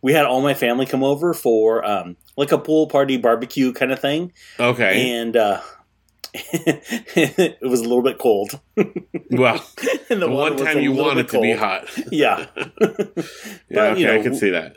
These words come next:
Speaker 1: we made it work.
Speaker 2: Well, for those of us that were not swimming this week, it was nice. We went on a walk, you know. <laughs>
Speaker 1: Ooh, yeah. Well, it, now that it's cooler, it's actually not quite as bad when you do go for a walk or a hike or
Speaker 2: Exactly.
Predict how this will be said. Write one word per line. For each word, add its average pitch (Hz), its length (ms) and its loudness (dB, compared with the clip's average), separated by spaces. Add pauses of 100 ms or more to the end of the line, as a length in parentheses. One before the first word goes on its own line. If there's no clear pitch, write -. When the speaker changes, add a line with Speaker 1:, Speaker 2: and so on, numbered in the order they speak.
Speaker 1:
we 196 160 2
made 135 160 2
it 95 100 -4
work. 87 380 -10 (640)
Speaker 2:
Well, 92 100 -10
for 135 160 -2
those 143 240 0
of 147 100 0
us 139 180 0
that 123 140 2
were 117 140 2
not 131 320 0
swimming 107 400 -2
this 101 200 -6
week, 95 220 -4
it 107 120 2
was 92 180 -6
nice. 95 460 -4
We 117 120 0
went 135 180 2
on 107 100 2
a 101 40 0
walk, 101 400 0
you 98 100 -4
know. 92 160 -6 (140)
<laughs> - 120 -12
Speaker 1:
Ooh, 143 440 2
yeah. 113 440 -2 (320)
Well, 127 240 2
it, 135 180 0
now 139 220 0
that 170 140 2
it's 139 140 2
cooler, 180 360 4
it's 101 140 -2
actually 120 320 2
not 110 340 -4
quite 110 260 4
as 101 120 -2
bad 107 280 0
when 92 140 -4
you 90 80 -8
do 123 200 -2
go 110 140 4
for 98 220 0
a 87 100 2
walk 85 400 -4
or 92 180 0
a 85 80 -2
hike 98 320 2
or 87 280 4
Speaker 2:
Exactly. - 260 -14